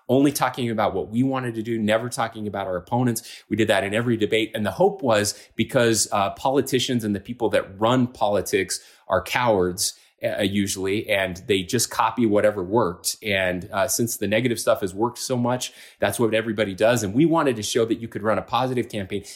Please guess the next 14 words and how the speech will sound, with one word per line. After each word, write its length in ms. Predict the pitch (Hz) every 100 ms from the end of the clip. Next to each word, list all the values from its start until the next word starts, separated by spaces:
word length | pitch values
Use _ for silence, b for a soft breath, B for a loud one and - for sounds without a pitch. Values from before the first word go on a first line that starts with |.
| B
and 140 | 110
maybe 300 | 117 175 165
inspire 500 | 139 113 - 127 131
some 220 | - 104 92
other 260 | 135 147
people 340 | 131 123 - 110
to 80 | 95
get 180 | 110
involved 400 | 110 101 101 104
who 220 | - 98 -
wouldn't 260 | - 117 104
otherwise 460 | 113 110 101 92 87
do 240 | 113 117
it, 120 | 113